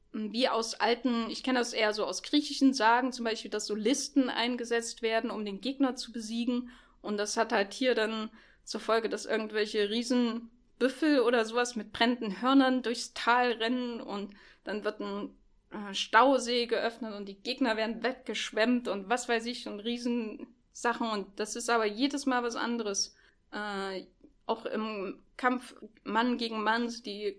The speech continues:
Kämpfe wirklich sehr gut choreografiert, es ist abwechslungsreich. Und dieses, dieses Streben, in jeder Szene was anderes zu liefern, irgendwas, was der Zuschauer am besten noch nie in seinem Leben gesehen hat, äh, das geht quasi nicht nur in den Schlachten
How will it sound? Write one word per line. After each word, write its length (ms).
Kämpfe 320
wirklich 360
sehr 160
gut 200
choreografiert, 1040
es 120
ist 140
abwechslungsreich. 920
Und 300
dieses, 460
dieses 500
Streben, 680
in 240
jeder 320
Szene 240
was 140
anderes 440
zu 120
liefern, 360
irgendwas, 380
was 140
der 140
Zuschauer 320
am 120
besten 240
noch 80
nie 200
in 80
seinem 220
Leben 200
gesehen 320
hat, 180
äh, 460
das 260
geht 240
quasi 320
nicht 200
nur 80
in 60
den 120
Schlachten 680